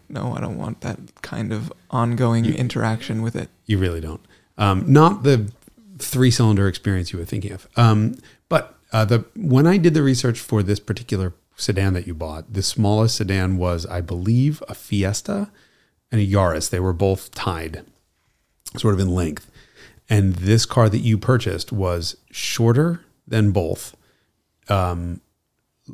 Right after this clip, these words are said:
Speaker 2: like, three or four inches lower than both, and, like, two inches narrower than both,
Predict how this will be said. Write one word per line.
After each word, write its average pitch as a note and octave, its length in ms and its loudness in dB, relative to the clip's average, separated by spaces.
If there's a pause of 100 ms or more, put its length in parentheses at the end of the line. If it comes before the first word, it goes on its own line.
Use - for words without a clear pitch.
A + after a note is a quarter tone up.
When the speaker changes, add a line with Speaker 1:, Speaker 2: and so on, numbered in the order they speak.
(160)
Speaker 2:
like, A2 300 -2
three G3 520 0
or D3+ 60 6
four A#2+ 320 -2
inches C3+ 360 4
lower G2 520 4
than E2 220 -6
both, D#2+ 460 -6
and, G2 180 0
like, F2 240 -4
two C3+ 140 6
inches G2+ 240 4
narrower F2 500 0
than G2+ 160 -6
both, - 280 -14